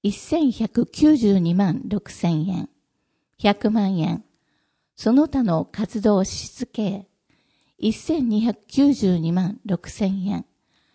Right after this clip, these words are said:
八百八十万九千円。四百十一万七千円。その他の活動資金収支差額。収入計マイナス支出計。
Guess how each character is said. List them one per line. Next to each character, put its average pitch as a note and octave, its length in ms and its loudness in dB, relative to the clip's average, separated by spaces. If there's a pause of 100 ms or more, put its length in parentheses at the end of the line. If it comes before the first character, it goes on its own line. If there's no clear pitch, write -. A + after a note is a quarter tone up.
(260)
八 G#3 140 0 (120)
百 A#3 240 0
八 A3+ 140 -2
十 C4 400 -2
万 B3 260 2
九 A3+ 240 -6
千 F3 400 -4
円。 F3 220 -8 (760)
四 C#4 240 2
百 F#3+ 380 -4
十 A3+ 320 0
一 B3+ 240 -4
万 C4 260 0 (140)
七 G#3 340 -2
千 F3+ 320 -6
円。 F3 180 -6 (1300)
そ A3 160 0
の C4+ 140 4
他 B3 140 0
の D#3+ 220 -2
活 - 340 -10
動 C4 180 4
資 - 200 -10
金 - 360 -6
収 A#3 340 0
支 - 140 -8
差 C4+ 180 -8
額。 - 400 -12 (840)
収 C4 260 2
入 C4 260 4
計 B3+ 440 -4
マ G3 160 -2
イ A3+ 100 0
ナ G#3 160 -4
ス F3+ 360 -6 (280)
支 F#3 220 -8
出 - 240 -18
計。 - 320 -6